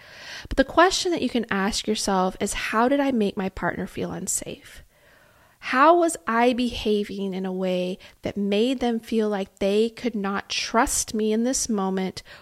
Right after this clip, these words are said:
with themselves? And because they couldn't trust me, they had to escape me." Now, I'm not saying it's your fault. I'm not saying that, that this behavior of stonewalling is caused by you.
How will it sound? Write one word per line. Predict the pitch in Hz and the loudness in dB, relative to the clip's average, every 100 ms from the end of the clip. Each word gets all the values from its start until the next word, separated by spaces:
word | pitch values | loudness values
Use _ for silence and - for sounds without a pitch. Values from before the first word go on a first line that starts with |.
| - | -6
with | 190 190 - - | 2 2 0 -4
themselves? | 190 202 - - - - - - - - - | -6 -6 -8 -8 -10 -12 -14 -16 -20 -20 -4
And | 214 | 0
because | 208 - 254 285 | 0 0 -2 0
they | 311 | 0
couldn't | 302 285 269 - | -2 -4 -4 -6
trust | - - 214 - - | -4 0 0 -2 -2
me, | 208 208 | -2 -2
they | 196 | -4
had | 196 - 196 | -4 -6 -6
to | - | -4
escape | 196 - - - - 165 - - - | -6 -4 -6 -6 -4 -6 -8 -16 -10
me." | 175 - 254 _ - _ - - | -10 -8 -14 _ -20 _ -12 0
Now, | 262 269 - - | 2 4 0 2
I'm | 254 | 2
not | 302 - | 2 -2
saying | - 320 320 | -2 0 0
it's | 277 - | -2 0
your | 240 233 | 0 0
fault. | - - - - - | 2 2 2 -2 -2
I'm | 247 | 0
not | 277 - | 0 -2
saying | - 277 269 254 | -2 0 0 2
that, | 226 - - - - - | 2 0 -4 -14 -10 -2
that | 214 - - | -2 -2 4
this | 226 233 - | 6 6 0
behavior | - 220 - - 233 254 226 202 | -4 -6 -4 0 2 2 0 0
of | 202 | -2
stonewalling | - - 202 214 247 202 196 196 196 | -4 -2 0 2 2 2 2 0 0
is | 180 - | -2 -4
caused | - 156 226 330 320 - | -4 4 6 6 4 -6
by | 196 180 | -6 -4
you. | 175 92 - | -4 -6 -4